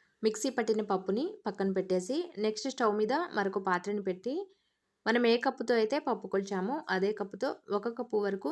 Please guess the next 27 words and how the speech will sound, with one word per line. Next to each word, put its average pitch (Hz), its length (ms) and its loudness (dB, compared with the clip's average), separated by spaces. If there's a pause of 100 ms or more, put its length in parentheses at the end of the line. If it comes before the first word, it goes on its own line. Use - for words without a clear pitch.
(140)
బెల్లం 190 320 2
తురుము 190 240 -2
తీసుకొని 190 480 -4 (100)
కొంచెం 208 320 0
నీళ్ళని 190 360 0
పోసి 185 320 -2 (560)
ముందు 247 280 2 (300)
ఈ 233 120 0
బెల్లాన్ని 202 480 4
కరిగించాలి. 185 760 0 (500)
బెల్లం 208 280 2
అంతా 214 200 0
కూడా 214 180 -2
చక్కగా 196 360 -2
కరిగిన 190 360 0
తర్వాత 185 400 -2 (220)
నెక్స్ట్ 196 340 -4
మళ్ళీ 196 280 0 (540)
స్టవ్ 233 280 6
మీద 247 220 2 (220)
మరొక 220 280 4
పాత్రని 202 440 2
పెట్టి 196 280 0 (220)
మనం 220 240 0
ముందుగా 214 300 2
మిక్సీ 214 300 -2
పట్టిన 196 340 -2